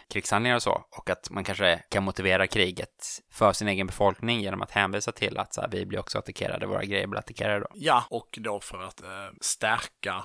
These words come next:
Speaker 2: liksom caset om att vi befinner oss i en konflikt med nato i sin helhet och Västeuropa. Och nu har de angripit mål som liksom befinner sig utanför den här, eh, begränsade konflikten. Det är väl i enkelheten liksom teorin.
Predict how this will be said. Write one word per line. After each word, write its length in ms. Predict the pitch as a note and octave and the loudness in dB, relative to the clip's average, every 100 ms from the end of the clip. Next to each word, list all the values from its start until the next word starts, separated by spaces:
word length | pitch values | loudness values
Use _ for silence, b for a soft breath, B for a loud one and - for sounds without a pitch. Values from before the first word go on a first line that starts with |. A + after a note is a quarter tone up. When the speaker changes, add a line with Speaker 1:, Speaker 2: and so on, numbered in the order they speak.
| - | -8
Speaker 2:
liksom 180 | - A#2 | -8 -6
caset 440 | - A#2 G#2+ - | -2 -2 0 -4
om 100 | G2 | -8
att 100 | G2 | -10
vi 80 | A2+ | -10
befinner 280 | G2 G2 F#2+ | -8 -10 -8
oss 120 | - | -8
i 40 | G2 | -10
en 60 | |
konflikt 340 | - - - - | -14 -16 -18 -20
med 160 | - - | -20 -6
nato 440 | A#2+ E3 F3 D#3+ | 2 2 2 -4
i 40 | |
sin 160 | C#3+ A2 | -6 -6
helhet 560 | G#2 B2+ B2 C3+ C#3+ G2+ | -4 -2 -2 -2 -6 -14
och 260 | F2+ F2+ | -18 -12
Västeuropa. 680 | G#2+ - A#2 A#2 A#2+ C#3 C#3+ - | -8 -6 -6 -8 -2 0 0 -2
Och 180 | - C3+ | -8 -4
nu 140 | C3 | -4
har 100 | A2 | -4
de 120 | A2 | -6
angripit 420 | A2 A2 F#2 - | -6 -6 -10 -12
mål 260 | - D2 D#2+ | -10 -10 -8
som 200 | - G#2 | -10 -12
liksom 300 | - - A#2 | -14 -14 -14
befinner 320 | G2+ G#2 F2+ | -12 -12 -6
sig 260 | F#2 G#2 G2+ | -6 -6 -10
utanför 580 | G2 A2 - F#2 G#2+ G#2+ | -12 -14 -12 -12 -8 -8
den 140 | G2+ | -8
här, 380 | F#2+ F2+ F2 - | -6 -6 -8 -10
eh, 60 | F#2 | -14
begränsade 640 | G2 G#2+ G2+ F2+ - F2 | -10 -6 -6 -4 -4 -6
konflikten. 520 | - - - - - - _ | -10 -14 -12 -12 -14 -16 _
Det 180 | D#3+ F#3 | 4 6
är 60 | D3+ | 6
väl 120 | C#3 | 4
i 60 | |
enkelheten 760 | B2 A#2+ G#2 G2+ G#2 F#2+ F2+ - - | 0 -2 -8 -10 -10 -12 -14 -16 -18
liksom 420 | - G2 G2 - - | -16 -16 -18 -20 -10
teorin. 340 | B2+ C3 C#2 | -6 -4 -6